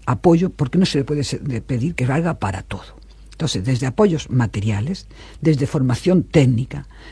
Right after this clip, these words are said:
desde apoyo, digamos, moral, psicológico, porque estas cosas, eh, es una apuesta, pero tienen que decidir sobre acciones inmediatas, a veces con,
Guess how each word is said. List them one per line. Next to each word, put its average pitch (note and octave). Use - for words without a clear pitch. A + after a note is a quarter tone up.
desde D3+
apoyo, F#3
digamos, D#3
moral, C3
psicológico, B2
porque G#2
estas -
cosas, A#3
eh, -
es -
una G3+
apuesta, -
pero C#3+
tienen B3
que E3+
decidir D#3
sobre C#3+
acciones D#3+
inmediatas, D#3
a F3+
veces A3
con, D#3